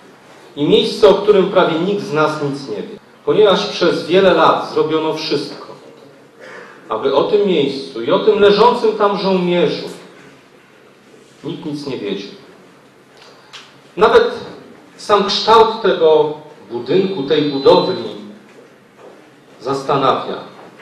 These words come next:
Jest jakby wyrwany z pewnej głębszej całości. Te pourywane kolumny, to wszystko pozwoli postawić pytanie, dlaczego właśnie tam?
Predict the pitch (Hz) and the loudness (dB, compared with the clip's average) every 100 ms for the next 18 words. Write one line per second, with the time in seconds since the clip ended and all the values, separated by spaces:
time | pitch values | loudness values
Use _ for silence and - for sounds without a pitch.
0 | - 139 139 - 139 - 139 135 147 143 | -10 -8 -8 -2 -2 0 -2 0 2 4
1 | 156 165 156 - 147 143 139 135 156 147 | 4 2 -2 -4 -4 -2 0 2 2 2
2 | 147 139 131 123 117 - - - - - | -2 0 0 0 0 -2 -10 -10 -8 -8
3 | 117 117 120 127 131 113 120 123 139 139 | -8 -8 -6 -4 -6 -4 -4 -2 -2 -4
4 | 127 117 92 - - - - - - - | -6 -8 -12 -20 -20 -20 -20 -20 -20 -20
5 | - 117 - 151 147 147 139 139 139 - | -10 -8 -6 -8 -4 0 2 0 -6 -12
6 | - - - - 123 135 170 185 170 147 | -18 -20 -18 -10 -8 -4 0 0 -2 -8
7 | 143 - - 139 - 160 151 - 151 151 | -10 -16 -8 -6 -4 -4 -4 -8 -8 -4
8 | 147 147 143 160 - 190 170 160 151 151 | -2 -2 -2 -2 0 0 0 0 0 -2
9 | 147 135 | -6 -6